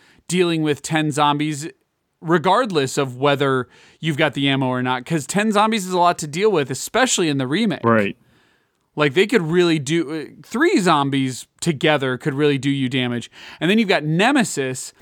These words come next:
Speaker 1: and he's fast, and, and he's not Mister X. He's not slow and lumbering.
Speaker 2: Right.
Speaker 1: He is on your shit.
Speaker 2: Oh.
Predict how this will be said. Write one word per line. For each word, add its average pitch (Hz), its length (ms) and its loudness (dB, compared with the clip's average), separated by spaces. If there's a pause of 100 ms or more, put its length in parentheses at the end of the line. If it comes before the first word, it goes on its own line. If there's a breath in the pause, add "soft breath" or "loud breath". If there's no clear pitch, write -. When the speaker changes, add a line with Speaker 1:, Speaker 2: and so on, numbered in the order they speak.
(440 loud breath)
Speaker 1:
and 156 200 2
he's 233 340 2
fast, 151 560 0
and, 131 300 -2
and 147 220 -2
he's 170 260 0
not 196 240 0
Mister 160 280 0
X. 147 200 2
He's 190 160 -4
not 202 180 0
slow 190 280 0
and 151 140 0
lumbering. 151 440 2
Speaker 2:
Right. 110 100 -6
Speaker 1:
He 208 140 2
is 165 200 0
on 180 280 2
your 147 180 2
shit. 147 560 -2
Speaker 2:
Oh. - 140 -6